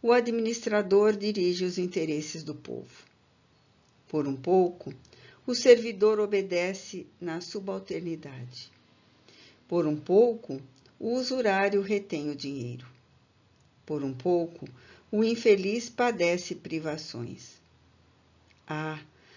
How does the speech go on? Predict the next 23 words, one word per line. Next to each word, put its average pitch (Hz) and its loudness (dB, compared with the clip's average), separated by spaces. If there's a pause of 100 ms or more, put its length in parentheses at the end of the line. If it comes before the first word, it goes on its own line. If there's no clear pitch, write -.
(200)
se - -4
o 165 0
homem 190 4
reparasse 170 -2
a 156 0
brevidade 175 0
dos 160 -6
dias 196 0
de 170 -12
que 170 -10
dispõe 165 -4
na 165 -2
terra, 160 -6 (760)
se 240 -4
visse 214 -2
a - 2
exiguidade 214 0
dos 190 -4
recursos 208 -4
com 175 -4
que 175 -8
pode 175 -4
contar 175 -4